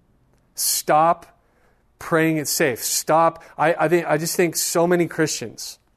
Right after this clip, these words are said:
we, we pray so consistently for our meals. And we don't pray enough for the mission that God's called us to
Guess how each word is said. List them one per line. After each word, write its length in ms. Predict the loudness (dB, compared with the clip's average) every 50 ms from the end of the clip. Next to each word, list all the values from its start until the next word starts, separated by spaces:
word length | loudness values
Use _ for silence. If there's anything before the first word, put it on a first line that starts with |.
| _ _ _ _ _ _ _ _ _ _ _ _ _ _ _ _ _ _ _ _ _ _ _ _ _ _ _ -6
we, 100 | -6 -6
we 220 | -2 0 -2 -2
pray 460 | -2 -2 -2 0 2 2 2 0 -2
so 300 | -4 -6 -4 -2 0 0
consistently 840 | -2 -2 -6 -8 -8 -6 -6 -6 -6 -6 -8 -10 -10 -10 -10 -10 -10
for 220 | -10 -8 -8 -8
our 120 | -6 -6 -8
meals. 600 | -8 -8 -8 -8 -8 -10 -12 -14 -16 -16 -16 -18 -20 -20 -20 _ _ _ _ _ _ _ _ _ _ _ _ _ _ _ _ _ _ _ _ _ _ _ _ _ _ _ _ _ _ _ _
And 80 | -16 -12
we 80 | -8 -6
don't 200 | -4 -4 -6 -6
pray 180 | -6 -4 -4
enough 320 | -2 -2 -2 -4 -4 -6 -10
for 80 | -12
the 80 | -12 -12
mission 480 | -10 -10 -8 -10 -10 -10 -12 -12 -12
that 100 | -12 -10
God's 240 | -6 -6 -6 -6 -8
called 360 | -12 -12 -8 -8 -8 -8 -8
us 180 | -12 -14 -16 -18
to 240 | -18 -18 -18 -20